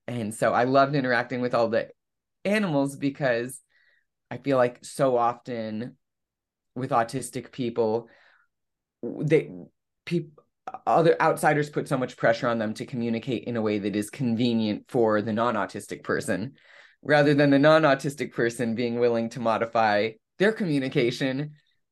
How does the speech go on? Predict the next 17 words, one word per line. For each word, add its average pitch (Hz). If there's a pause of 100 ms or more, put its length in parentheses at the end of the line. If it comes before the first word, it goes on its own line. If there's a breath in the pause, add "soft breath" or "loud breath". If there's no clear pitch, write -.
for 139
what 135
is 131
convenient 127
for 123
the 113
autistic 107
person. 95
So, 127 (760 loud breath)
whereas 151
my 139
whole 147
life, 127
people 123
had 120
been 113
really 113